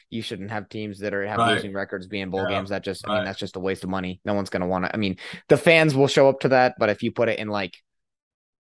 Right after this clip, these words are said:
Speaker 1: like, the Hawaii Bowl or whatever, like, it's fun for the players, but good luck getting fans out there. So, I mean,
Speaker 2: <laughs>
Speaker 1: uh, the, the, I, but I think that it's probably six or seven is the number that he's looking for.
Speaker 2: Yeah.
Speaker 1: Uh,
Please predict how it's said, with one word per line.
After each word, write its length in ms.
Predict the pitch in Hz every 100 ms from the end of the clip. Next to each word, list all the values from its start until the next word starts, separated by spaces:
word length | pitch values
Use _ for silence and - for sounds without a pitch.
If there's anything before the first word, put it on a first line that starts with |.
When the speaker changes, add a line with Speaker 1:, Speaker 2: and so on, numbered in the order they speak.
| -
Speaker 1:
like, 220 | 98 -
the 120 | - 101
Hawaii 480 | 123 135 143 120 104
Bowl 200 | 104 101
or 100 | 101
whatever, 260 | 101 101
like, 140 | 101 98
it's 120 | -
fun 160 | 180 175
for 80 |
the 80 | 143
players, 480 | - 151 139 120 110
but 240 | 113 98
good 140 | 107 123
luck 140 | 113
getting 180 | 107 92
fans 280 | 107 98 90
out 160 | 71
there. 260 | 65 67 82
So, 300 | - 73 82 _ - - -
I 60 | 95
mean, 180 | 92 85
Speaker 2:
<laughs> 520 | - - _ _ -
Speaker 1:
uh, 320 | 107 107 110
the, 840 | 110 123 117 110 104 117 113 110 _ _ - _
the, 120 | - - _ -
I, 180 | 135 - -
but 220 | 131 120
I 140 | 139 143
think 220 | 151 127
that 180 | 135 - _
it's 120 | 127 -
probably 300 | 151 127 110
six 260 | - 104
or 80 | 104
seven 340 | - 95 101 95 -
is 140 | 104
the 80 | 107
number 360 | 101 101 101 -
that 100 | 107
he's 120 | 101 101
looking 200 | 101 95
for. 260 | 98 92 _ _ _
Speaker 2:
Yeah. 360 | 190 185 151
Speaker 1:
Uh, 80 | 92